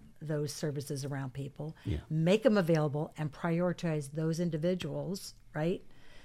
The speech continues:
Speaker 1: to be sure that we can make change. Because as we one by one by one make change, your view out your window is gonna look a lot different. And the view for the people will look different, and their quality of life will be different, and they'll,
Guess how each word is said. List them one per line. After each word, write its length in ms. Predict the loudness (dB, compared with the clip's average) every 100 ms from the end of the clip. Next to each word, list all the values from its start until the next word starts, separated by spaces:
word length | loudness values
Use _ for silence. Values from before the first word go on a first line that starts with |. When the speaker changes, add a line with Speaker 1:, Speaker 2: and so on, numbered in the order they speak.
| -18 -20 -20 -6
Speaker 1:
to 120 | -2
be 160 | 0 0
sure 560 | 0 0 2 4 4 4
that 340 | 2 -2 0
we 140 | 0
can 320 | 2 2 2 2
make 240 | 0 -2
change. 500 | -2 2 2 0 -2
Because 240 | -2 0
as 160 | 2 0
we 140 | 0
one 340 | 2 4 6 4
by 180 | 2 -2
one 320 | 2 4 6
by 140 | 4 0
one 260 | 0 2
make 200 | 2 0
change, 500 | -2 -2 0 -2 -4 -12 -18 -18 -20 -18 -18 -18 -20 -18 -16 -12 -2
your 180 | 0
view 220 | 2 4 4
out 160 | 2
your 80 | -4
window 240 | -4 -4 -4
is 140 | 0
gonna 180 | 0 2
look 220 | 0 0
a 20 |
lot 240 | -2 0 2
different. 400 | 2 2 0 4
And 160 | 6 6
the 60 |
view 280 | 6 6 6
for 160 | 6 4
the 80 |
people 440 | 4 2 2 6 8
will 140 | 8
look 180 | 6 4
different, 360 | 0 0 0 2
and 120 | 2
their 100 | 2
quality 340 | 0 0 2
of 120 | 2 4
life 200 | 2 4
will 80 |
be 100 | 2
different, 360 | 2 0 0 0
and 160 | 2
they'll, 140 | 2